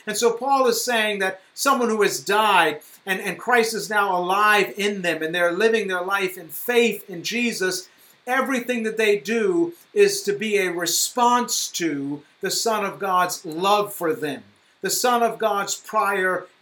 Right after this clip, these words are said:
giving himself up for them. Our life is supposed to flow from Calvary.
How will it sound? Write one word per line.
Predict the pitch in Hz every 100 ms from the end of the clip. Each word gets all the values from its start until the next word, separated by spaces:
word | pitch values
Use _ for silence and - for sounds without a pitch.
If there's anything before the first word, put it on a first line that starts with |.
| 139
giving | 214 220 214
himself | 175 185 180 - 190 180 -
up | 196 185 -
for | 175 143
them. | 156 135 110 107 _ _
Our | 208 220
life | 214 220 208 202
is | 202
supposed | 202 - 214 196
to | -
flow | 196 - - 240 240 196 165 165 170 _
from | - - 226 208 160 165 170 _ _
Calvary. | - 226 214 214 196 135 143 113